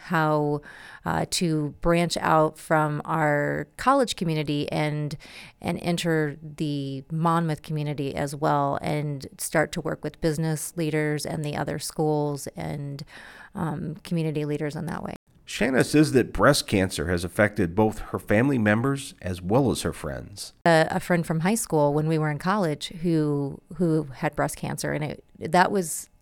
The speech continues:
Speaker 1: that was, uh, very meaningful and difficult because as a result of that, she isn't able to have children. Um, she, w-, we thought we were too young for this, and that's something that as I see these young college women,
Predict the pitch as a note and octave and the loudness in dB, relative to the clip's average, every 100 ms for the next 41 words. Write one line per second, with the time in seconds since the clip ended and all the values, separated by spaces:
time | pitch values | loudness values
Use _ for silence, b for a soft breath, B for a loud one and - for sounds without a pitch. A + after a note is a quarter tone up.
0 | - G3 F#3 F3+ F3 D#3 - E3 E3 E3+ | -4 4 6 6 0 -4 -6 -4 -2 0
1 | D#3+ F3 D#3+ D#3+ D#3+ D#3+ D3+ C#3 D#3 D#3+ | 2 2 2 0 -2 -2 -4 -2 -4 -4
2 | D3+ D3 G3 F3+ F3 E3 D#3 D3+ D3+ D3 | -2 -2 -2 -4 -2 0 0 0 -2 -2
3 | D3+ D3+ - D3+ D3+ D3+ C#3+ D3 D3+ - | -2 0 0 -2 -2 -4 -6 -6 -6 -4
4 | - G#3 G3 F#3+ F#3 B B B B - | -2 2 2 2 -2 B B B B -4
5 | F3 D#3+ D3 D3 D3 - - D#3+ D3 D3 | 0 0 0 -2 -2 0 0 0 -2 -4
6 | C#3 - - - G3+ G#3 G#3 A3+ G3 F#3+ | -6 -12 -12 -10 -4 -2 4 6 6 4
7 | F3+ G#3 F#3 A3 G#3+ D3+ C3+ - - B | 2 2 4 2 0 -2 -2 -4 -12 B
8 | B B - F3 D#3+ E3+ F3 - F3 E3 | B B 0 2 4 4 2 2 2 2
9 | D#3+ D#3 D3+ D3+ D3 D3+ C#3 D#3 D3+ D3+ | 2 2 2 2 2 -2 -2 -4 -2 0
10 | D3+ D3+ D3 - D#3+ D3 C#3+ D3 D3 D#3+ | 0 0 -4 -4 -2 0 -2 -4 -2 0
11 | E3 C#3+ C#3+ | 0 -2 -4